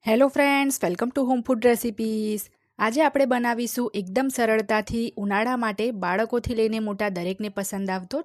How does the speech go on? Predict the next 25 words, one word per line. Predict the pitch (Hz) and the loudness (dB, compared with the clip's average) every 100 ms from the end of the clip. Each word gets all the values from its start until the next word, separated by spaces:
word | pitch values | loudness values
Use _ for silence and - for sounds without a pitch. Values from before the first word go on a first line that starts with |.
| - | -4
ચોકલેટ | 180 180 170 170 | -6 -4 -6 -6
આઈસ્ક્રીમ. | 175 - 285 - _ _ - | -6 -8 -10 -10 _ _ -10
એકદમ | 220 220 262 262 | -8 -2 -2 2
પરફેક્ટ | 233 226 - 240 226 | 0 0 -4 -4 -4
મેઝરમેન્ટથી | 208 202 202 202 196 - - - | -4 -2 -2 -2 -4 -8 -8 -4
આ | 202 247 | -4 -4
ક્રીમી | 233 226 233 220 | -6 -4 -2 -2
આઈસ્ક્રીમ | 202 220 214 - | -4 -4 -6 -6
આજે | 196 208 | -6 -4
આપણે | 202 208 190 | -4 -4 -4
બનાવવાનું | 180 180 180 180 - | -4 -4 -6 -6 -8
શીખીશું. | 185 190 175 285 370 _ _ - | -8 -8 -8 -10 -12 _ _ -10
જે | 202 | -6
તમે | 190 190 190 | -4 -4 -4
જોઈ | 202 | -4
જ | 233 - | -4 -6
શકો | 208 220 214 | -6 -4 -4
છો, | 233 220 | -2 -2
એકદમ | 190 220 240 185 | -2 -6 -6 -6
પરફેક્ટ | 180 - 202 - 175 | -8 -4 -4 -4 -8
બન્યો | 175 180 - | -6 -8 -6
છે. | 311 _ _ _ _ | -8 _ _ _ _
ખાવામાં | - 233 262 254 247 262 | -4 -2 0 0 0 -2
તો | - | -4
એટલો | 202 226 | -4 -2